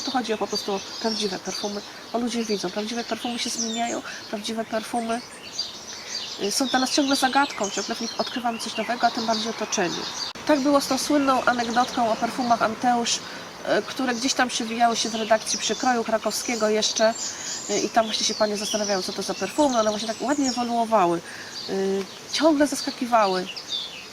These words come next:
jakąś nutą, którą się odkrywało na nowo,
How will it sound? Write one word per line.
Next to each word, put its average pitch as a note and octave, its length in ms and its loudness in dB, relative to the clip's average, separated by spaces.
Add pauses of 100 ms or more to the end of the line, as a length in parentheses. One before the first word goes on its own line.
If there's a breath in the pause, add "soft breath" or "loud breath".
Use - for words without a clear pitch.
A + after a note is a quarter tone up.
(800)
jakąś A3+ 520 -2 (260)
nutą, A3 580 0
którą G#3+ 260 -4
się G#3+ 160 -4
odkrywało G#3 500 2
na G3 120 0
nowo, G3+ 400 2